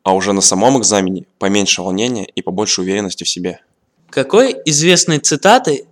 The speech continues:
Speaker 2: ты бы мог выразить свою точку зрения на то, чем ты занимаешься?
Speaker 1: На самом деле, мне очень близко высказывание одного известного восточного философа. Он сказал: «Выбери себе работу по душе, и тебе не придётся работать ни одного дня в своей жизни».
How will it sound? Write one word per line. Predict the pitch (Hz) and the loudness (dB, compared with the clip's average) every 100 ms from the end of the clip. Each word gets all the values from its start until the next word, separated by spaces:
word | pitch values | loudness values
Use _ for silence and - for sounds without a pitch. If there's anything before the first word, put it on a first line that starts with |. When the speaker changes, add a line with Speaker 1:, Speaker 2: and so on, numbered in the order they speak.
| _ | _
Speaker 2:
ты | 160 | -2
бы | 151 | 0
мог | 170 160 160 | 0 -2 2
выразить | 196 247 196 143 | 2 4 2 0
свою | - - 156 | -4 2 2
точку | 180 165 147 156 | 4 2 2 -2
зрения | 143 156 151 135 | 2 2 2 0
на | 139 | -2
то, | 135 202 254 254 _ | 0 2 2 -2 _
чем | - 175 196 | -2 2 2
ты | 202 | 2
занимаешься? | 185 175 175 170 139 113 - - _ _ _ - | 0 0 0 2 0 0 -4 -4 _ _ _ -6
Speaker 1:
На | 104 | -2
самом | - 107 98 | 0 2 0
деле, | 92 131 151 - _ | -2 -2 -4 -8 _
мне | 98 95 | -2 0
очень | 95 - 87 | 0 -2 -2
близко | 92 - | -4 0
высказывание | 143 - 110 123 123 92 80 | 0 0 -2 -4 -4 -6 -6
одного | 90 90 98 95 | -6 -2 0 0
известного | - 120 - 98 87 - | 0 -2 -2 -4 -8 -10
восточного | 87 - - - 95 90 | -6 -4 0 0 -2 -6
философа. | - 90 87 - - - _ _ | -2 -2 0 -4 -10 -20 _ _
Он | 98 | -4
сказал: | - 98 98 90 - _ - | -2 0 0 -2 -8 _ -10
«Выбери | 92 113 107 95 | 0 2 2 -2
себе | - 95 98 | -4 -4 -2
работу | 92 98 98 92 | -2 -2 -2 -6
по | 92 | -6
душе, | 90 - 120 135 _ _ | -4 -4 -4 -8 _ _
и | |
тебе | - 101 101 | -10 -4 -2
не | 98 | -2
придётся | 98 92 131 - | -2 -2 -2 -2
работать | 98 95 92 87 _ | -2 -6 -6 -10 _
ни | 95 | -4
одного | 90 90 98 | -2 -2 -2
дня | 85 101 113 | -2 -6 -6
в | |
своей | - 90 95 | -8 -4 -4
жизни». | 90 - - 82 | -4 -6 -6 -14